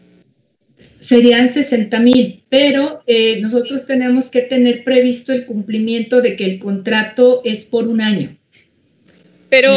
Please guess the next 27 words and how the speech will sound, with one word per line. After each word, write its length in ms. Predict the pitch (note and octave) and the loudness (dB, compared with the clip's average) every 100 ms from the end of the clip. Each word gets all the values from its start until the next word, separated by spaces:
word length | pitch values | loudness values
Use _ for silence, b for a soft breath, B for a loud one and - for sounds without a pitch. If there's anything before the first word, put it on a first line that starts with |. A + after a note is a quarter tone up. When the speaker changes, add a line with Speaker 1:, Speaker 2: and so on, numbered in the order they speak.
| C4+ | 0
Speaker 1:
Sí. 160 | - | -2
Speaker 2:
me 120 | C4 C4 | -2 -2
parece 480 | C4 C4+ D4 F#4 | 0 0 0 -4
que 100 | F#4 | -6
en 80 | F4+ | -4
lo 120 | D4 | -4
que 140 | C4 B3+ | -4 -4
se 160 | C4+ | -2
hacen 260 | C4+ C4+ D#4+ | -4 -4 -6
las 180 | D#4 - | -8 -8
gestiones, 1000 | A#3 A3+ - C4 B3+ C#4 A#4 - - - | -8 -8 0 0 2 -2 -4 -8 -18 -14
sesenta 520 | - A3+ A#3 A3 G#3+ | -8 -6 -4 -6 -4
mil 280 | G#3+ A#3 A#3 | -2 -2 -2
pesos 320 | C4 B3+ B3 | -4 -4 -10
sí 160 | - B3+ | -8 -8
se 140 | D4+ | -8
pudieran 460 | - C4 B3 A#3+ B3+ | -10 -2 0 0 -4
transferir 580 | B3 G#3 G#3+ G#3 G#3+ G#3+ | -6 -6 -4 -2 -2 -2
para 180 | G#3+ | -2
hacer 300 | G3+ G#3 G#3 | -2 -4 -8
cumplimiento. 500 | A3 G#3+ A#3+ B3+ B3+ F#3+ B B | -8 -4 0 0 0 -6 B B
Digo, 420 | C#4+ C#4+ A#3+ - - | -4 -2 -2 -4 -6
estoy 320 | A3+ - C#4 | -8 -2 -4
poniendo 420 | C4+ F4+ F4+ E4+ | -2 -2 -2 -2
sobre 300 | F#4 E4+ B3+ | -4 -6 -2
la 120 | A3+ A3 | -2 -2
mesa 360 | A#3+ C4 D#4+ | -2 -2 -4